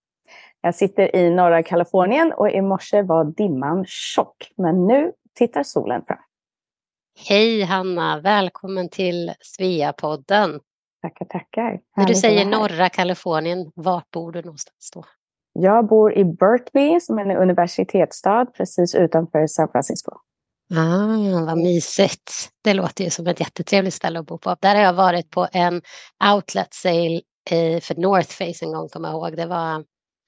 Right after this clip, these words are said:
Speaker 2: <laughs> det är min minne av Berkeley. <laughs>
Speaker 1: Den ligger nedanför gatan, ja. Det är typ fyra minuter från där jag bor.
Speaker 2: Ja,
Speaker 1: Ja.
Speaker 2: okej, du ser det.
Speaker 1: <laughs> Där har jag
Speaker 2: Världen
Speaker 1: också
Speaker 2: är
Speaker 1: varit.
Speaker 2: liten. Ja. Ja, men jättekul att ha dig med, verkligen.
Speaker 1: Jättehärligt att vara här.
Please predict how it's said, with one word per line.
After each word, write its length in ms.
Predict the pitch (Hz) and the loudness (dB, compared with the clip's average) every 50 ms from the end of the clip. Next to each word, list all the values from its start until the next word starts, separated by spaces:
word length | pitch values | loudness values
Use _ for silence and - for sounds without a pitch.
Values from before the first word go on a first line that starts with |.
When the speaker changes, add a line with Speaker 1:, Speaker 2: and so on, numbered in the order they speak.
| _ _ _ _ - | _ _ _ _ -6
Speaker 2:
<laughs> 840 | 175 - - - - - - - 240 - _ - - 349 370 285 - | -4 -4 -6 -10 -16 -12 -6 -4 -4 -4 _ -4 -2 0 0 0 0
det 60 | 254 | 0
är 40 | 233 | 2
min 180 | 226 226 220 214 | 2 2 2 4
minne 240 | 214 202 202 196 185 | 2 2 2 2 -2
av 80 | 170 | 0
Berkeley. 400 | 160 180 180 - - 202 190 196 - _ - 233 - - - 262 | 0 -2 -2 -2 -2 -2 -2 -2 -2 _ -4 -6 -4 -4 -8 -8
<laughs> 380 | - _ - 269 330 - - | -8 _ -16 -18 -18 -10 -2
Speaker 1:
Den 240 | - 185 202 220 240 | 0 2 2 2 4
ligger 280 | 233 247 247 233 285 277 | 2 2 2 2 2 2
nedanför 420 | 262 254 247 240 233 240 247 247 | 2 2 2 4 2 2 2 0
gatan, 460 | 240 247 240 208 - - 196 160 349 | 2 2 2 2 2 0 -2 0 2
ja. 200 | 277 185 196 254 330 | 2 2 2 0 0
Det 80 | 285 | 0
är 120 | 233 247 247 | -2 -2 -2
typ 200 | - 254 240 240 - - - | 0 -2 -2 -2 -6 -6 -4
fyra 160 | 269 220 214 214 | 0 2 2 2
minuter 400 | 226 214 214 202 - 185 190 220 | 2 2 0 0 -2 -2 -2 -2
från 160 | - - 208 | -2 0 2
där 80 | 208 | 2
jag 100 | 208 185 | 2 2
bor. 140 | 180 180 - | 2 0 0
Speaker 2:
Ja, 120 | - - 330 | 0 2 2
Speaker 1:
Ja. 80 | - 214 | 2 0
Speaker 2:
okej, 200 | - 247 - - - | 0 -2 -6 -6 -6
du 100 | 214 214 | -10 -10
ser 300 | - - - 269 330 349 - | -6 -6 -6 -2 -2 0 0
det. 80 | 330 226 | 0 -2
Speaker 1:
<laughs> 60 | 160 | 0
Där 80 | 175 | 0
har 60 | 185 - | -2 0
jag 60 | - | 0
Speaker 2:
Världen 220 | 196 - 240 - | 0 0 0 0
Speaker 1:
också 160 | 208 214 214 | 0 0 0
Speaker 2:
är 40 | - | 2
Speaker 1:
varit. 200 | - - 214 - | 2 2 2 0
Speaker 2:
liten. 160 | 185 180 190 - _ _ _ | -2 -6 -10 -12 _ _ _
Ja. 180 | - 214 226 285 - - - _ _ _ - - - - - - - - - - - 208 - - _ - - _ _ - | 0 0 0 0 -2 -6 -20 _ _ _ -16 -12 -12 -10 -8 -8 -10 -10 -10 -6 -4 -4 -4 -4 _ -20 -20 _ _ -2
Ja, 80 | - 208 | -2 0
men 160 | 214 233 240 | 0 0 0
jättekul 560 | 240 247 240 - - 220 208 - 254 233 208 | 2 2 0 0 -2 -8 -6 -4 -6 -4 -2
att 60 | 202 190 | -2 -2
ha 100 | 208 202 | -2 -2
dig 100 | 202 196 | -2 -2
med, 300 | 202 196 190 175 - - | -2 0 0 0 0 0
verkligen. 420 | - - - - - 143 143 147 _ _ _ _ _ _ _ - | 0 -4 -2 -4 -6 -6 -6 -8 _ _ _ _ _ _ _ -4
Speaker 1:
Jättehärligt 560 | 220 214 - - 196 185 220 208 190 190 190 | -4 -4 -4 -6 -6 -4 -4 -4 -4 -4 -4
att 40 | 190 | -6
vara 100 | 196 202 | -6 -4
här. 240 | 220 277 269 - | -4 -6 -6 -6